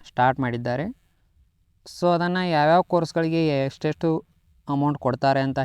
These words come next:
ಹೇಳೋದಾದರೆ, ಮೊದಲನೇದಾಗಿ ಪಿ ಯು ಸಿ ಮತ್ತು ಐ ಟಿ ಐ ಮಾಡ್ತಿರುವ ವಿದ್ಯಾರ್ಥಿಗಳಿಗೆ ಹುಡುಗರಾಗಿದ್ದರೆ ಎರಡು ಸಾವಿರದ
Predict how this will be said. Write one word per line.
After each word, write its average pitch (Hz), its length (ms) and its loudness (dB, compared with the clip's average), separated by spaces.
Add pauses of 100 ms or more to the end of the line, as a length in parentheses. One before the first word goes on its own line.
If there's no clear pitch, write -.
ಹೇಳೋದಾದರೆ, 123 460 0 (480)
ಮೊದಲನೇದಾಗಿ 170 600 0 (640)
ಪಿ 175 80 2
ಯು 196 120 6
ಸಿ 220 220 0 (200)
ಮತ್ತು 180 220 -4 (200)
ಐ 147 140 4
ಟಿ 160 120 0
ಐ 180 100 2
ಮಾಡ್ತಿರುವ 156 540 0 (420)
ವಿದ್ಯಾರ್ಥಿಗಳಿಗೆ 139 720 0 (720)
ಹುಡುಗರಾಗಿದ್ದರೆ 185 720 4 (720)
ಎರಡು 156 220 4
ಸಾವಿರದ 165 260 2